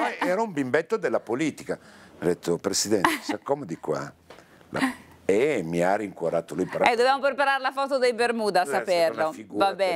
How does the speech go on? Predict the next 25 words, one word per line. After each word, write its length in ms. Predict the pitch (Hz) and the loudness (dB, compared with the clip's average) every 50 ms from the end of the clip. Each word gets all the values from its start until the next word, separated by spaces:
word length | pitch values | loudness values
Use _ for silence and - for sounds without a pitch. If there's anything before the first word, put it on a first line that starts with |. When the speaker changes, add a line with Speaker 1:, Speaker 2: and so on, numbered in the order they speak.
| 151 147 147 147 | -2 -6 -8 -8
Speaker 2:
terrificante. 520 | - - 78 147 139 - 131 131 - - - - | -6 -6 -6 -6 -6 -10 -12 -14 -16 -18 -12 -2
Speaker 1:
Senti, 320 | - - 302 285 240 254 | 0 2 2 2 2 0
invece 260 | 247 247 349 - 320 | 0 0 0 2 2
un 120 | 302 254 247 | 2 2 2
errore 460 | 247 240 240 254 262 302 330 349 339 | 2 2 2 2 2 2 2 0 -2
che 100 | - 240 | -2 -2
ti 140 | - - 233 | -2 0 0
riconosci 760 | 214 208 - 208 185 156 139 127 127 - - - - 143 131 | 0 0 0 -2 -2 -2 -2 -4 -2 -2 -2 0 0 0 2
nel 240 | 139 156 165 165 160 | 2 2 2 0 -2
tuo 440 | - 196 170 180 208 214 208 190 170 | -2 0 2 4 4 4 4 2 0
modo 260 | 156 160 156 147 156 | -2 -4 -4 -4 -4
di 140 | 151 135 139 | -6 -6 -6
fare 600 | 123 - 143 127 135 160 190 202 196 180 170 165 | -4 0 0 2 2 2 2 2 0 0 0 0
o 140 | 156 156 151 | 0 0 0
nel, 340 | 147 151 151 151 156 156 143 | -2 -2 -2 0 2 2 2
insomma, 260 | 143 143 - 190 156 | 0 0 -2 -2 -2
un 80 | 156 165 | -2 0
tuo 120 | - 240 233 | 0 0 0
difetto, 600 | 202 202 - 262 240 175 127 - _ - 156 139 | 0 0 0 0 0 0 -2 -6 _ -6 -4 0
qualcosa 480 | - 185 175 175 - 233 240 208 220 | 0 0 0 2 0 0 0 0 -4
che 140 | - - 196 | -6 -6 -6
secondo 480 | - - 202 - - 202 202 190 196 185 | -4 -4 -2 -2 -2 0 0 0 0 0
te 300 | - 226 233 202 - - _ | 2 2 0 0 -2 -4 _
tu 160 | - 220 208 | -4 -2 -2
sbagli, 720 | 160 170 156 156 196 214 226 233 233 220 226 233 233 - | -2 0 0 2 2 2 0 -2 -4 -6 -6 -6 -6 -6